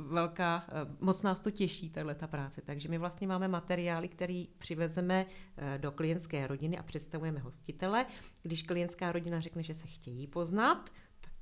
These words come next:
to už je opravdu seznamka, tak vlastně jedeme, eh, do té hostitelské rodiny a zase říkáme, jaké dítě jsme pro ně vybrali. A k tomu máme zase spoustu dokumentace a většinou se i doptáváme, jestli můžeme už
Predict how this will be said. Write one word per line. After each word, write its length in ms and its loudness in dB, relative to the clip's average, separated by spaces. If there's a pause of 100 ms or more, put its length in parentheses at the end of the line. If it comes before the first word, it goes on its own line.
(120)
to 60 4
už 120 -2
je 60 2
opravdu 360 2
seznamka, 640 -4 (340)
tak 200 0
vlastně 480 4
jedeme, 600 4 (100)
eh, 380 -2
do 340 4 (640)
té 100 4
hostitelské 760 0
rodiny 440 2 (340)
a 80 0
zase 280 0
říkáme, 520 2
jaké 320 0
dítě 260 -4
jsme 180 -4
pro 200 -2
ně 160 0
vybrali. 520 0 (420)
A 120 2
k 80 -4
tomu 180 2
máme 260 2
zase 220 -2
spoustu 360 -4
dokumentace 880 0
a 120 -4
většinou 360 -2
se 120 -4
i 80 0
doptáváme, 600 0
jestli 280 -2
můžeme 340 0
už 320 -2